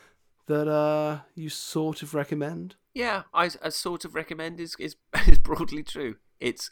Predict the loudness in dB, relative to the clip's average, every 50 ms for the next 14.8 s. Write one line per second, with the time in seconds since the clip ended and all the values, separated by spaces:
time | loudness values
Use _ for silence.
0 | _ -14 -14 -12 -12 -16 -18 -12 -12 -12 -10 -10 -12 -14 -14 -12 -12 -12 -12 -12
1 | -14 -18 -16 -14 -14 -12 -12 -12 -10 -10 -10 -10 -12 -12 -10 -10 -8 -10 -10 -14
2 | -16 -20 -20 -20 -20 _ _ _ _ _ _ _ _ -20 -20 _ _ -20 -18 -18
3 | -18 -16 -12 -10 -10 -8 -8 -8 -8 -10 -10 -14 -20 _ -14 -14 -14 -14 -14 _
4 | -20 -20 _ _ _ _ _ _ _ _ _ -20 -20 -20 -16 -14 -14 -14 -16 _
5 | _ -20 -18 -16 -12 -12 -10 -8 -8 -8 -8 -8 -8 -12 -12 -10 -10 -10 -10 -10
6 | -10 -12 -14 -16 _ _ -18 -14 -12 -10 -10 -12 -12 -14 -14 -14 -16 -16 -18 -18
7 | -20 -20 -20 -20 -20 -20 -20 -20 -20 _ _ -20 -20 -20 -20 -14 -10 -10 -8 -8
8 | -8 -8 -6 -4 -4 -4 -2 -4 -4 -6 -8 -12 -14 -12 -12 -12 -12 -14 -16 -18
9 | -18 -18 -16 -16 -16 -16 -16 -16 -18 _ _ _ _ _ -20 -20 -20 -20 -20 -20
10 | -20 -20 -16 -12 -6 -6 -4 -4 -4 -4 -6 -6 -8 -10 -10 -10 -12 -12 -10 -10
11 | -12 -12 -12 -14 -16 -16 -12 -10 -10 -10 -10 -12 -14 -14 -14 -16 -20 _ _ -16
12 | -16 -14 -14 -14 -16 -16 -16 -16 -16 -16 -16 -18 -18 -20 -20 -20 -20 -20 -20 -20
13 | -20 -20 -20 -20 -20 -20 -20 -20 -20 -20 -20 -20 -20 -20 -20 -20 _ -18 -16 -14
14 | -14 -14 -16 -20 _ _ _ -14 -12 -12 -10 -10 -12 -12 -14